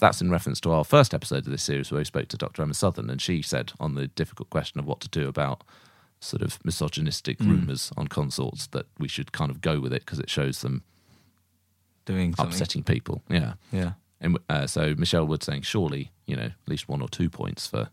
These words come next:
Speaker 1: even if
Speaker 2: Well,
Speaker 1: it's
Speaker 2: the thing
Speaker 1: bogus
Speaker 2: is,
Speaker 1: story."
Speaker 2: she wasn't doing anything, though. She, she just had money.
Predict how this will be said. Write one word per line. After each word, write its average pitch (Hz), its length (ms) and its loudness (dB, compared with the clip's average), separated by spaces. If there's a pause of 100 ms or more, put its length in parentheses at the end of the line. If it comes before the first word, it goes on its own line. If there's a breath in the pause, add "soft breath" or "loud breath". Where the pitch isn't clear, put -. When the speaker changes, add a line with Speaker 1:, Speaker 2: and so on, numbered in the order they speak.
Speaker 1:
even - 300 -4
if - 100 -8
Speaker 2:
Well, 254 120 6
Speaker 1:
it's - 80 -4
Speaker 2:
the 240 80 0
thing 294 100 6
Speaker 1:
bogus 240 180 6
Speaker 2:
is, - 60 0
Speaker 1:
story." 50 280 -2 (360)
Speaker 2:
she - 160 4
wasn't 254 380 4
doing 104 200 6
anything, 92 340 2
though. 90 200 0 (160)
She, 160 400 0
she 156 240 0
just 165 240 2
had 131 180 4
money. 131 380 0